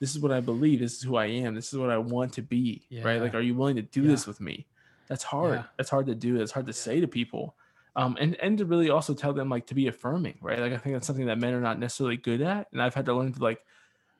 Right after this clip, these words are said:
Speaker 1: be affirming
Speaker 2: Right.
Speaker 1: with other men because it wasn't something that I
Speaker 2: Right.
Speaker 1: had a ton in my life. Um, but to say, like, "Hey, like, I think you could do this with me. Like, I, I actually believe in you. Like, I, I want you to do this with me, <laughs> you know? Like, I want us to be
Speaker 2: Yeah.
Speaker 1: different.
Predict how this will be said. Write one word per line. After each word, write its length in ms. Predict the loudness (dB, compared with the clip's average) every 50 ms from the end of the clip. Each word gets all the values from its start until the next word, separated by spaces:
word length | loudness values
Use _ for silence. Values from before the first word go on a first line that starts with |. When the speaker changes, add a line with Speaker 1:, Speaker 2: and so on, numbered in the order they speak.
| _
Speaker 1:
be 160 | 0 2 2 2
affirming 420 | 2 0 0 0 2 2 2 0
Speaker 2:
Right. 40 | -2
Speaker 1:
with 140 | -2 -4 -4
other 180 | -4 -2 -4
men 420 | -2 -2 -2 -2 0 -2 -2 -4 -6 _ _ _ _
because 280 | -12 -8 -4 -2 -2 -2
it 40 | -2
wasn't 200 | -2 -4 -4 -6
something 200 | -6 -6 -4 -4
that 120 | -2 -2
I 60 | -2 -2
Speaker 2:
Right. 80 | 0
Speaker 1:
had 120 | 0 0 0
a 60 | 0
ton 180 | -2 -2 -2 -2
in 60 | 0
my 100 | -2 -2
life. 260 | -2 -2 -4 -4 -6 -10 _ _ _ _ _ _ _ _ _ _ _ _ _ 2
Um, 260 | 2 4 4 2 0
but 100 | -2 -2
to 100 | -2 -4
say, 220 | -2 -2 -2 -2
like, 260 | -2 -2 -4 -4 -6 -8
"Hey, 220 | -6 -4 -2 -2
like, 160 | -2 -2 -2
I 80 | -4 -2
think 220 | -2 -2 -2 0 -2
you 100 | 0 2
could 160 | 2 2 4
do 160 | 4 4 4
this 320 | 4 2 2 0 -2 -6
with 140 | -8 -8 -6
me. 340 | -8 -8 -8 -10 -14 -20 _ _ _
Like, 140 | -2 2 2
I, 100 | 2 2
I 260 | 4 2 4 4 6
actually 260 | 6 4 4 4 4 4
believe 340 | 6 6 6 6 6 6
in 140 | 4 4 4
you. 160 | 2 0 -2 -2
Like, 200 | -2 0 2 2
I, 100 | 2 4
I 180 | 4 4 4
want 280 | 6 6 6 4 4 4
you 100 | 2 4
to 60 | 4
do 140 | 4 4 2
this 140 | 2 0 -2
with 140 | -4 -2 -2
me, 220 | -2 0 0 -2 2
<laughs> 40 | 4
you 120 | 4 6
know? 160 | 6 4 4
Like, 220 | 4 4 4 4 4
I 60 | 4
want 220 | 2 2 2 2 2
us 140 | 2 2
to 80 | -2 0
be 120 | 0 0
Speaker 2:
Yeah. 60 | 2 2
Speaker 1:
different. 380 | 0 -2 -2 -2 -4 -6 -6